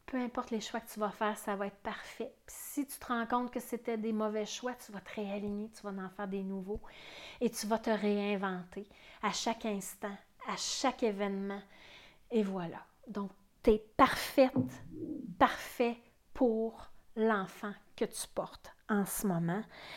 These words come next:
Et je dirais que, j'ajouterais pour terminer, vous êtes parfait comme duo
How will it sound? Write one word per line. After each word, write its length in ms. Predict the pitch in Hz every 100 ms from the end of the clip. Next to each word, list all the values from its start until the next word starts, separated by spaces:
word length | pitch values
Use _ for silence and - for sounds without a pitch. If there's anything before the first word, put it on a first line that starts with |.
| - - - -
Et 840 | 247 226 220 214 208 208 208 208 208
je 220 | 196 220
dirais 520 | 202 208 226 226 247
que, 160 | 240 220
j'ajouterais 720 | 220 233 208 208 208 - 247
pour 240 | 247 220 -
terminer, 600 | 214 208 208 208 226 233 -
vous 320 | 202 214 196
êtes 160 | 226 226 -
parfait 580 | 247 - - - - 247 -
comme 300 | 262 214 196
duo 560 | 202 214 214 214 220